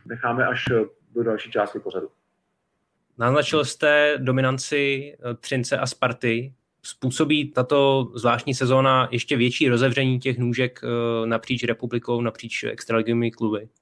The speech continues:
Speaker 1: Ano, všechno nasvědčuje tomu, že extraligová sezóna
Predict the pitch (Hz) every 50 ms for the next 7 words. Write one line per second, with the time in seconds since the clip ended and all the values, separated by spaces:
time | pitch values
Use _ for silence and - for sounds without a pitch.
0 | _ _ _ _ _ _ _ _ _ _ _ _ _ _ _ _ - - - 151
1 | 160 151 - - - 147 160 180 175 160 - - 185 - - - 185 185 185 175
2 | 156 170 175 170 143 151 175 165 - - 147 131 - - 156 151 151 160 151 170
3 | 175 165 165 160 151 135 127 - - 156 135 127 160 156 160 160 160 156 143 127
4 | 131 -